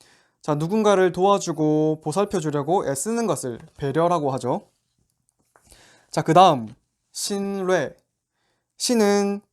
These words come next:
믿다라는 뜻과 소식이라는 뜻도 있는데 여기서는 믿다라는 뜻이 되겠지요. 그리고 뢰에는 의지하다,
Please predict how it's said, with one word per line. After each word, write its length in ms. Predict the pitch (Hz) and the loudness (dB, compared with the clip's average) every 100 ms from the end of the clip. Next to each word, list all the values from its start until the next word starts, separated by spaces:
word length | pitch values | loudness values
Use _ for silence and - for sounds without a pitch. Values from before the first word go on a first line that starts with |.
| _ | _
믿다라는 1080 | 151 214 - 147 - - _ _ 143 143 139 | -4 -4 2 2 2 -6 _ _ -6 -4 -6
뜻과 500 | 143 139 170 214 247 _ _ | -8 -4 0 2 0 _ _
소식이라는 720 | - 254 254 208 - 147 139 139 | -6 -2 0 0 -2 -2 -2 -4
뜻도 260 | - 131 | -10 -8
있는데 580 | 139 151 135 131 123 107 - _ _ _ _ 156 | -6 -4 -4 -4 -4 -8 -14 _ _ _ _ -4
여기서는 560 | 165 160 151 196 226 _ - | -2 0 0 -2 -4 _ -8
믿다라는 920 | 170 - 151 120 - _ 131 131 135 | -8 0 2 2 -2 _ -8 -8 -8
뜻이 200 | - - | -10 -10
되겠지요. 560 | 123 131 123 131 226 _ _ _ _ _ _ _ | -10 -8 -4 -4 -4 _ _ _ _ _ _ _
그리고 480 | 190 196 180 180 180 | 0 4 6 6 4
뢰에는 680 | 160 208 196 160 208 233 - _ - | 4 4 2 0 -2 -4 -8 _ -6
의지하다, 560 | 170 185 214 202 127 | -6 0 0 2 0